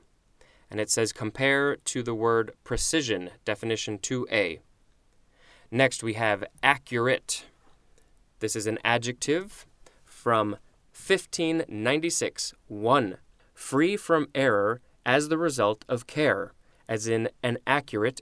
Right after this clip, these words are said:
diagnosis. Two, conforming exactly to truth or to a standard. Synonym is exact, as in providing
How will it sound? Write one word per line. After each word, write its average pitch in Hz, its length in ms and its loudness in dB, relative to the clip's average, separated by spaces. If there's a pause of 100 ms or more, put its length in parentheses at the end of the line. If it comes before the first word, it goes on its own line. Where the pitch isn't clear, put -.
(140)
diagnosis. 110 1000 -2 (840)
Two, 135 400 4 (380)
conforming 135 720 2
exactly 113 680 -2
to 165 180 -6
truth 117 600 -6
or 131 300 4
to 131 200 -8
a 131 60 -4
standard. 104 680 -4 (520)
Synonym 131 580 0
is 104 380 -2
exact, 104 840 -4 (420)
as 120 220 0
in 117 160 0 (140)
providing 143 600 2